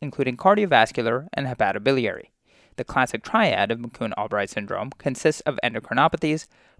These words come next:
polyastatic fibrous dysplasia, and cafe au lait spots. Parekh et al. reviewed the etiology, histopathology, and clinical presentation of fibrous dysplasia. Fibrous dysplasia is caused by mutations in the G S alpha protein.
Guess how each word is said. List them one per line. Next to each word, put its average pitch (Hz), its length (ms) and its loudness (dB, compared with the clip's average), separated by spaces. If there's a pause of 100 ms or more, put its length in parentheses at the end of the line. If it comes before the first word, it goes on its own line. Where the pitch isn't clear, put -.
polyastatic 147 680 4
fibrous 101 320 0
dysplasia, 143 560 2 (140)
and 131 160 -4
cafe - 320 -6
au 104 60 -2
lait 113 200 0
spots. - 400 -6 (840)
Parekh 202 440 4
et 123 160 2
al. 101 280 -2 (100)
reviewed 165 300 0
the - 120 2
etiology, 151 680 2 (180)
histopathology, 127 840 2 (260)
and 135 180 0
clinical 226 340 2
presentation 156 600 0
of 127 80 0
fibrous 95 320 -4
dysplasia. 123 480 2 (560)
Fibrous 170 380 4
dysplasia 135 520 4
is 135 140 -4
caused 175 300 0
by 123 100 4
mutations 185 600 -2
in 160 140 -4
the 156 80 2
G 208 200 -2
S 196 220 2
alpha 117 260 -4
protein. - 420 0